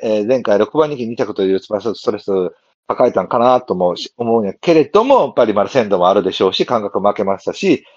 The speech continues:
えー、能力値としては多分この中でも全然通用するタイプだと思うので、位置取りもそんなに難しいタイプの、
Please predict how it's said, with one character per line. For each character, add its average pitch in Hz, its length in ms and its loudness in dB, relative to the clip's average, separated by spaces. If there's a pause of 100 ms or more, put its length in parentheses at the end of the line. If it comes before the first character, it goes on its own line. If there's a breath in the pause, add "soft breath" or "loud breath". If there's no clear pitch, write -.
(280 soft breath)
え 104 260 4
ー、 101 40 0
能 185 200 4
力 196 260 2
値 - 120 -6
と 110 100 0
し - 60 -8
て 107 60 2
は 90 60 0
多 107 120 -2
分 92 200 -2
こ 110 140 0
の 104 100 -2
中 98 200 -2
で 95 80 -4
も 87 80 -6
全 98 200 -2
然 101 120 -8
通 - 180 -6
用 90 120 0
す 95 160 -6
る 92 300 2
タ 101 140 2
イ 90 60 -2
プ - 100 -20
だ 85 120 0
と 90 100 -2
思 95 220 -2
う - 20 -4
の 82 140 -4
で、 101 320 2 (360)
位 147 60 -4
置 - 140 -6
取 151 100 4
り 165 60 0
も 110 240 2
そ 135 160 -2
ん 131 60 -4
な 127 100 2
に 120 300 -4 (180)
難 147 300 0
し 175 100 0
い 117 40 -2
タ 117 120 2
イ 101 60 0
プ 95 80 -4
の、 92 240 -2